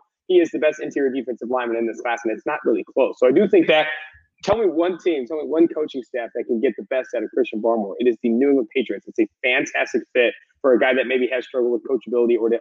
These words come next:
always be motivated, always to turn it on. I think he'll do exactly that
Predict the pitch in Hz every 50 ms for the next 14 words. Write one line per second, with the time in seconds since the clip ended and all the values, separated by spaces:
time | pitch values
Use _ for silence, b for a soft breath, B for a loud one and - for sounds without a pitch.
0 | - - 127 123 127 131 110 _ 123 117 117 120 120 117 113 120 113 113 110 104
1 | 117 123 120 117 104 - 110 - - 120 110 107 107 113 104 98 98 98 - 123
2 | 107 - 123 113 107 123 123 117 107 113 117 113 127 139 143 - - - 113 101
3 | 95 -